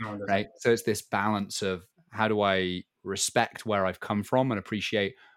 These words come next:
Speaker 2: "Oh, th-, do you know what? I am quite fortunate. This is going quite well, but I also still have these aspirations."
Speaker 1: Yeah.
Speaker 2: I think one of the things that was telling, and maybe you haven't,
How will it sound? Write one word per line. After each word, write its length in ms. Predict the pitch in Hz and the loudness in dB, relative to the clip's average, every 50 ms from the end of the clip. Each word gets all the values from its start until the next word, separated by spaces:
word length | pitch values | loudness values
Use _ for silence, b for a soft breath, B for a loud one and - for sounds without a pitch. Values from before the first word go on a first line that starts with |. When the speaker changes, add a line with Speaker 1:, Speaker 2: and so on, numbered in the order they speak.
| b - | b -2
Speaker 2:
"Oh, 160 | - 262 240 | 0 4 4
th-, 160 | 214 214 208 | 6 4 4
do 100 | - 139 | 2 2
you 40 | 165 | 2
know 80 | 185 165 | 4 6
what? 180 | 135 131 - - | 4 4 4 4
I 100 | 131 135 | 4 4
am 280 | 143 156 156 143 120 98 | 6 6 6 4 2 2
quite 320 | - - 98 87 85 - - _ _ _ | 0 0 0 0 0 -2 -8 _ _ _
fortunate. 340 | - 104 90 - - 85 82 | -4 -4 -4 -4 -6 -6 -6
This 140 | 98 104 - | -4 0 0
is 120 | 165 151 | 0 2
going 340 | 131 131 117 101 95 90 87 | 4 4 2 2 2 -2 -6
quite 240 | - - 90 80 73 | -4 -2 -2 -2 -2
well, 260 | 82 80 82 98 120 - | -4 -6 -6 -8 -4 0
but 120 | 151 170 | 2 4
I 40 | 190 | 4
also 200 | 180 147 - 139 | 4 2 0 -2
still 220 | - - 131 107 | -2 -2 -2 -2
have 180 | 101 101 92 90 | 0 -2 -4 -4
these 120 | 101 92 | -4 -4
aspirations." 720 | 92 87 - - - 80 76 73 - - - - 127 131 _ - | -4 -4 -6 -6 -8 -8 -8 -8 -10 -12 -14 -16 -18 -18 _ -16
Speaker 1:
Yeah. 80 | - - _ _ _ _ _ _ _ _ _ _ _ _ _ _ _ - | -16 -16 _ _ _ _ _ _ _ _ _ _ _ _ _ _ _ 2
Speaker 2:
I 40 | 120 | 4
think 160 | 147 156 147 | 4 6 6
one 120 | 143 151 | 6 6
of 60 | 156 | 6
the 40 | 131 | 6
things 180 | 143 147 131 117 | 6 4 4 4
that 40 | 120 | 2
was 140 | 104 92 | 0 -2
telling, 340 | - - 113 113 110 104 92 | 0 2 2 4 4 2 2
and 140 | 92 92 95 | 0 0 0
maybe 180 | 98 98 98 95 | 0 0 0 0
you 100 | 90 87 | 0 0
haven't, 280 | 98 95 95 98 - | 0 0 0 -2 -4